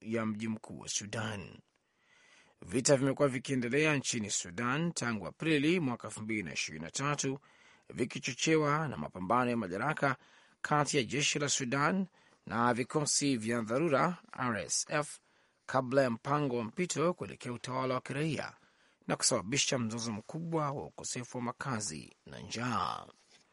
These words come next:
Hospitali ambayo ipo katika eneo linalodhibitiwa na R S F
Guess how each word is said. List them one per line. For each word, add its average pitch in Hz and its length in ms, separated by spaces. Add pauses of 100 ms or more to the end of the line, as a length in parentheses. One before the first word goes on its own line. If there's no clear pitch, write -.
(640)
Hospitali 156 720
ambayo 110 300
ipo 143 240
katika 127 280
eneo 131 500
linalodhibitiwa 120 1040
na 113 360
R 117 280
S - 200
F 160 320